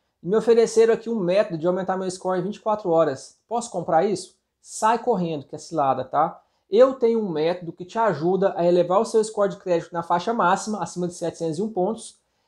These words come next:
mas precisa de fazer um passo a passo. Então, se você quer saber mais como é esse passo a passo, como que funciona isso, tá?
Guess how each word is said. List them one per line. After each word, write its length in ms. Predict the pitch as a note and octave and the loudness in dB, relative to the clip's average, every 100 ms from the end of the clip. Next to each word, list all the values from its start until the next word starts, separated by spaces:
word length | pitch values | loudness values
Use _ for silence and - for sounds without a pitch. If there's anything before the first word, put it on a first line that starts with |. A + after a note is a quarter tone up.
| _ | _
mas 120 | E3 E3 | -8 -6
precisa 360 | G3 G#3+ A#3+ | -4 -2 -2
de 80 | A3+ | 0
fazer 300 | B3 G#3+ G#3+ | 0 2 2
um 120 | A#3 | 0
passo 300 | G#3+ G#3+ G#3+ | 2 0 0
a 40 | C4+ | 0
passo. 480 | G#3 D#3+ - - _ _ _ _ - | 4 4 4 -8 _ _ _ _ -6
Então, 100 | F3 | -6
se 120 | F3+ | -4
você 200 | F#3+ A#3 | 0 0
quer 140 | B3+ A#3+ | 0 0
saber 340 | A#3+ G3+ G#3 | 2 4 4
mais 640 | D#3+ E3+ G3+ D#3 - - _ | 4 0 2 -2 -4 -14 _
como 380 | A#3 C4+ A#3 G3 | 2 4 4 4
é 160 | G#3 | 2
esse 180 | G3+ F3+ | 2 -2
passo 300 | F#3 F3+ E3+ | -2 -2 -2
a 40 | |
passo, 460 | - D#3 F3 E3+ - | -4 0 0 0 -4
como 200 | G3 A3+ | -8 -6
que 100 | A3+ | -8
funciona 600 | - G3+ F3+ F3+ G3+ E3 | -10 -10 -8 -4 -2 -2
isso, 360 | D#3+ G3+ - - | -4 -6 -10 -6
tá? 340 | D3 F3 G#3 | 0 0 -2